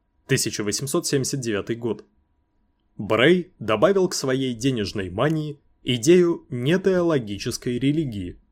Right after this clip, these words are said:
при которой учреждение правильных общественных институтов принесет с собой своего рода бессмертие в мире сем. Разительный контраст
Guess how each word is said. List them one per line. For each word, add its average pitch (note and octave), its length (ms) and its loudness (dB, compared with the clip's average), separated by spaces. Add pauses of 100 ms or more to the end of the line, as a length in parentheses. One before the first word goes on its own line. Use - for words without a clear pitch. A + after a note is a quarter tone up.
при C3+ 140 4
которой B2+ 460 0
учреждение C3 720 0
правильных G#2 640 2
общественных A2 640 -4
институтов F3 680 -2 (300)
принесет E3 500 2
с - 60 -2
собой D3+ 340 4
своего B2 480 2
рода C#3 400 2 (240)
бессмертие C#3 1000 0 (200)
в G#2+ 200 -6
мире G#2 520 -2
сем. F#2 440 -2 (2000)
Разительный F#3+ 680 2
контраст D3 680 0